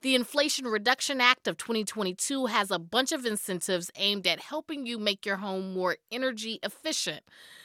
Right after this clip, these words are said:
This year and next, a few more incentives will roll out. Cara Saul Rinaldi is the president and C E O of the Andal Policy Group. She's worked on climate and clean energy policy for two decades and joins us now.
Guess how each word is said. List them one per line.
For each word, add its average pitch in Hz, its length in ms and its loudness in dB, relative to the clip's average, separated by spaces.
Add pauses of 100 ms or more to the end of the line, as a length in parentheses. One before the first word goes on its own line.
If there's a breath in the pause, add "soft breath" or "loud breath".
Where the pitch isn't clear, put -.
(200 loud breath)
This 277 460 0
year 269 320 4 (140)
and 349 220 4 (120)
next, 349 480 0
a 247 80 0
few 349 300 0
more 359 260 0
incentives 208 680 -4
will 196 200 -2
roll 170 260 2
out. 254 300 6 (760 loud breath)
Cara 269 340 6
Saul 226 460 6
Rinaldi 202 600 0
is 180 100 -4
the 180 80 -4
president 226 420 -2
and 185 100 -8
C 185 280 -6
E 185 40 2
O 190 140 2
of 185 160 -2
the 170 180 0
Andal 185 460 0
Policy 233 640 2
Group. 262 440 -6 (220 loud breath)
She's 180 320 -2
worked 214 320 4
on 180 140 0
climate 214 440 0
and 165 140 -8
clean 170 380 -4
energy 208 300 -4
policy 226 500 -4
for 156 180 -12
two 151 220 -12
decades 208 520 -4
and 170 160 -8
joins 147 320 -10
us 147 220 -10
now. 202 380 4